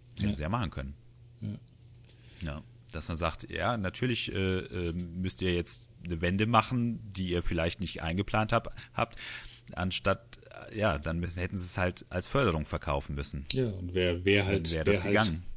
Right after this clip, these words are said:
Speaker 2: wer halt geschickt und gut wendet, der, der, der kriegt halt dann, kriegt das halt auch teilweise subventioniert und das ist dann
Speaker 1: Genau.
Speaker 2: auch okay. Ne?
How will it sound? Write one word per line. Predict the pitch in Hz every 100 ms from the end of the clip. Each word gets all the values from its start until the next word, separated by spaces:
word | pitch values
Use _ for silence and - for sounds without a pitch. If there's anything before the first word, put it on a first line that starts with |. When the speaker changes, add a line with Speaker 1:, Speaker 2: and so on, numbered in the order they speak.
| -
Speaker 2:
wer | 98 95
halt | 98 98
geschickt | 98 - 107 - -
und | 104 -
gut | 104 -
wendet, | 101 92 110 127 - 120
der, | 117 117 120
der, | 120 120 120 113
der | 113
kriegt | 110 131 - -
halt | 120
dann, | 123 123 127 123
kriegt | - 131 -
das | 117
halt | 127 117
auch | 117 113 -
teilweise | 123 123 120 117
subventioniert | 113 120 - 113 - 87 104 156
und | 151 131
das | 120
ist | 123 -
dann | 127
Speaker 1:
Genau. | 127
Speaker 2:
auch | 123
okay. | - 160 - - - - - - - - -
Ne? | - 82